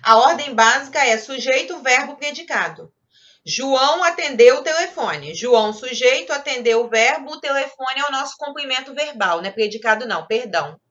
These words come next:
é complemento verbal. Né? João, sujeito, verbo, atendeu. Quem atende, atende alguma coisa, o telefone, complemento verbal. Quando eu inverto a ordem dos elementos,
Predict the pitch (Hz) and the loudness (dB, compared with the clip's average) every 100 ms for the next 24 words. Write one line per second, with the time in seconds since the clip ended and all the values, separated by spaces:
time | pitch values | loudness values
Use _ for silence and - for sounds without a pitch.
0 | - 170 165 196 208 196 196 208 247 262 | -8 -8 -6 -6 -6 -6 -8 -2 -2 -2
1 | 160 131 - _ _ _ _ 175 180 180 | -4 -6 -12 _ _ _ _ -10 -8 -6
2 | 220 202 190 196 220 269 339 254 226 190 | -2 0 2 4 2 -2 -6 -8 -8 -4
3 | 180 190 240 - 302 254 190 226 208 202 | -4 -2 -4 -8 -16 -8 2 4 4 0
4 | 175 175 170 175 170 165 160 180 247 370 | -2 -4 -2 -8 -6 -4 -4 2 0 0
5 | - _ _ - 214 202 202 214 214 220 | -10 _ _ -4 0 0 0 -2 -2 -2
6 | 196 190 185 190 180 180 196 - 226 233 | -4 -6 -8 -8 -8 -2 -2 0 2 4
7 | 302 330 302 269 269 247 240 - 214 220 | 2 0 -2 -2 -2 0 0 -2 -6 -6
8 | 254 269 277 277 247 220 226 220 277 247 | -8 -12 -16 -10 -8 -8 -8 -8 -8 -6
9 | 170 156 - _ _ - - _ 311 381 | -6 -8 -16 _ _ -20 -20 _ 0 2
10 | 392 381 392 226 269 311 370 302 269 220 | 2 2 0 -2 -2 0 -2 4 6 8
11 | 226 233 220 214 202 190 175 196 262 277 | 6 2 -6 -4 -4 -4 -4 -2 -2 -2
12 | 262 175 156 - | -6 -12 -14 -18